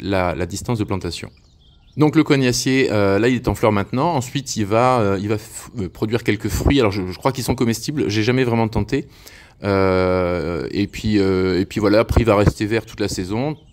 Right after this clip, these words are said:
puis il perdra son feuillage, hein, comme le malus, il perdra son f-, son feuillage en hiver, ce qui fait que ça, euh, créera une transparence,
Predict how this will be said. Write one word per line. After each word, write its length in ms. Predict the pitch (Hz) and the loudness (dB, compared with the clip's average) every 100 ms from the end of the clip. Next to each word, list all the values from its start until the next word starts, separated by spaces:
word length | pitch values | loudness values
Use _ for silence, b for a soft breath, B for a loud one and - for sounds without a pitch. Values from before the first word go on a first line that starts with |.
| - | -12
puis 180 | 156 143 | -8 -4
il 140 | 120 | -4
perdra 440 | 123 101 104 101 127 | 0 2 4 2 0
son 160 | - | -2
feuillage, 440 | 110 98 92 113 110 | -4 -2 0 0 0
hein, 60 | 95 | -2
comme 180 | 107 | 0
le 60 | 104 | 0
malus, 260 | 92 90 131 | 0 0 -2
il 60 | - | -2
perdra 240 | 90 95 | 0 2
son 140 | 95 95 | 0 -2
f-, 120 | - | -4
son 120 | - 107 | -6 -4
feuillage 300 | 104 101 95 | 2 2 2
en 100 | 90 | 0
hiver, 260 | 92 123 | 0 0
ce 60 | - | -2
qui 80 | - | -6
fait 140 | 123 | -6
que 80 | 123 | -2
ça, 200 | 92 82 B B B - | -2 -2 B B B -16
euh, 140 | 80 | -12
créera 340 | - 117 120 | 0 2 2
une 200 | 107 95 | 2 0
transparence, 640 | 92 123 - 92 131 165 | -2 -2 0 0 0 -4